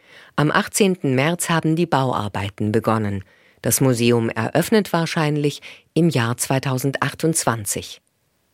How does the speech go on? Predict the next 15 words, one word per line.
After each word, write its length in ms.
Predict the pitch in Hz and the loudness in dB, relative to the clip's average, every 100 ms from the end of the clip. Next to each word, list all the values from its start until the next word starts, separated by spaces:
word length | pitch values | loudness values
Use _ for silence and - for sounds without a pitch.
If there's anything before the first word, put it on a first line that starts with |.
| _ _ - | _ _ 2
Worum 380 | 143 147 143 131 | 4 4 2 2
geht 240 | 165 - | -2 0
es 160 | 165 - | -4 0
in 160 | 123 | 0
dem 160 | 110 110 | 2 2
Museum? 560 | 110 104 110 107 101 - _ _ - - - - | 2 0 0 -2 -4 -8 _ _ -20 -20 -16 2
Der 100 | 160 | 4
Name 380 | 156 156 180 180 | 4 4 4 2
von 240 | - 175 160 | 2 0 0
dem 140 | 156 | 0
Museum 460 | 151 143 147 151 151 | 0 2 2 2 0
ist 280 | 143 - - - - | -4 -4 -12 -20 -4
Forum 500 | - 202 190 180 165 | 2 4 4 0 0
Deutsche 420 | 123 123 - 151 | -2 -2 -2 -4
Sprache. 640 | - - 110 107 - 104 | -4 -4 -4 -2 -6 -8